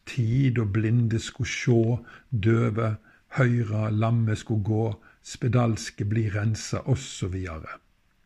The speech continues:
Alt dette gjorde Jesus overalt der han dukket opp. Det var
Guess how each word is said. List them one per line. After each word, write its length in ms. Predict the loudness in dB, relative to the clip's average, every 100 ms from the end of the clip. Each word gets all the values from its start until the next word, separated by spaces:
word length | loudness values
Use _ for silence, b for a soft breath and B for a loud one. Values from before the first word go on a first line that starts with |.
| _ _ _ _ _ _ _ 2
Alt 340 | 4 4 2
dette 280 | -2 0 0
gjorde 360 | 2 2 2 2
Jesus 720 | 2 0 -4 -6 -8 -8 -14 _ 2
overalt 920 | 4 4 0 -4 -2 2 2 0 -4
der 160 | -2
han 100 | -2
dukket 300 | -2 -6 -12
opp. 180 | -18 _ _ _ B B B B
Det 100 | -4
var 140 | -4